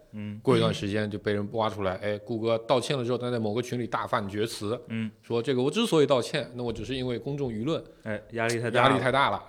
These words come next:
Speaker 2: 这个要不是为了保住我的这个I P形象，我的生意，
Speaker 1: 嗯。
Speaker 2: 我才不会道歉呢。
Speaker 1: 嗯。
Speaker 2: 这不就干这么个坏事儿吗？
Speaker 1: 嗯。
Speaker 2: 无所谓。
Speaker 1: 嗯。
Speaker 2: 这个时候大家就会受到一种伤害，认为谷歌并不是很诚实，
Speaker 1: 嗯。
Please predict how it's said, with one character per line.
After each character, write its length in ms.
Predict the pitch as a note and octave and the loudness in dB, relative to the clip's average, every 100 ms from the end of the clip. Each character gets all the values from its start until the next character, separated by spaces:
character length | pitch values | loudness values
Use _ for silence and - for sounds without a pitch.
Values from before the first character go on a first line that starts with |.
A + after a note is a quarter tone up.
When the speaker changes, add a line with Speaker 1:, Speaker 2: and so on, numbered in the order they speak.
| - | -4
Speaker 2:
这 160 | A2 | -2
个 260 | G#2 G2+ G2 - - - _ _ _ | 0 0 -2 -8 -20 -20 _ _ _
要 120 | B2 | 4
不 120 | A#2 | 6
是 100 | A#2+ | 4
为 140 | B2 A#2+ | 6 4
了 60 | |
保 180 | G2+ G#2 | 4 4
住 120 | A2+ | 4
我 140 | A#2 G2+ | 4 4
的 260 | A2 G#2+ - - | 4 4 0 -4
这 140 | G#2+ | 0
个 100 | G2+ G2+ | 0 4
I 140 | B2+ | 4
P 160 | B2 C3+ | 6 2
形 240 | A#2+ A#2+ | 0 0
象， 240 | D3+ A2+ | 0 0
我 80 | F#2+ | 0
的 80 | G#2 | 0
生 200 | G#2+ E3 | 2 2
意， 80 | F#3 | 2
Speaker 1:
嗯。 160 | - - | -2 -8
Speaker 2:
我 80 | G#2 | -8
才 160 | - E3 | -2 0
不 100 | D3+ | 2
会 100 | G#2 | 0
道 160 | G2+ | -2
歉 200 | F2+ F#2+ | -4 -6
呢。 80 | F2 | -6
Speaker 1:
嗯。 100 | D#3 | -4
Speaker 2:
这 160 | D4 B3+ - - | -2 -2 -6 -12
不 80 | G#3 | -6
就 160 | B3 A3 - - - - - | -2 -4 -6 -20 -20 -20 2
干 180 | F#3+ D#3 | 4 4
这 80 | F3 | 0
么 80 | |
个 80 | E3+ | 0
坏 160 | E3 D#3+ | 0 0
事 140 | - | 0
儿 80 | F#3 | 0
吗？ 140 | G#2 G#2+ | 0 -2
Speaker 1:
嗯。 80 | |
Speaker 2:
无 20 | E3 | -2
所 180 | B2 | 0
谓。 200 | C3 G3+ - | 0 -4 -6
Speaker 1:
嗯。 240 | G#2+ G#2 G2+ - _ | -8 -8 -10 -18 _
Speaker 2:
这 100 | B2 | -2
个 60 | A2+ | 0
时 60 | |
候 40 | G#2 | 4
大 80 | |
家 80 | G#2 | 4
就 80 | A2 | 4
会 120 | A2 | 0
受 160 | G2 A2+ | -2 0
到 160 | G#2+ | 2
一 20 | G#2 | 0
种 140 | F2+ | -4
伤 260 | - B2+ C#3+ | -2 0 0
害， 180 | G#2 - _ _ _ _ - | -4 -8 _ _ _ _ -6
认 100 | G#2+ | -2
为 80 | G2+ | 0
谷 180 | A2 | 0
歌 120 | G2+ G2 | 2 0
并 160 | A#2+ | 0
不 80 | F2 | -4
是 80 | F#2 | -6
很 120 | F2 | -10
诚 240 | - F2 | -10 -10
实， 200 | E2 - D#2+ | -8 -10 -10
Speaker 1:
嗯。 280 | G#2 F#2+ | -10 -10